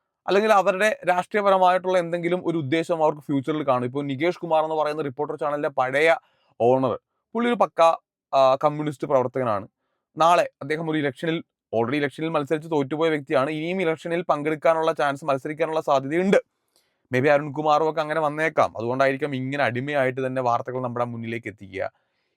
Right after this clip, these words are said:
ഈ അടിമ വാർത്തകൾ നമ്മുടെ മുന്നിലേക്ക് എത്തിക്കുന്ന സമയത്ത് നമുക്ക് ആ ചാനലിന്റെ ക്രെഡിബിലിറ്റി, അല്ലെങ്കിൽ ആ വാർത്ത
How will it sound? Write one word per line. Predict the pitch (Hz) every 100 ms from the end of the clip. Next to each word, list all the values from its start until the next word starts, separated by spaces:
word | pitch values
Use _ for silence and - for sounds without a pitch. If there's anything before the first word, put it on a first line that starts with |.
| -
ഈ | 180
അടിമ | 165 160 190 226
വാർത്തകൾ | 196 165 - 160 170
നമ്മുടെ | 156 160
മുന്നിലേക്ക് | 156 151 147
എത്തിക്കുന്ന | 135 135 143 147
സമയത്ത് | 139 135 127
നമുക്ക് | 113 147 165
ആ | 165
ചാനലിന്റെ | - 147 143 147 156
ക്രെഡിബിലിറ്റി, | 135 127 127 131 110 92 - _ _ _ _
അല്ലെങ്കിൽ | 151 170 175
ആ | 165
വാർത്ത | 160 151 151 -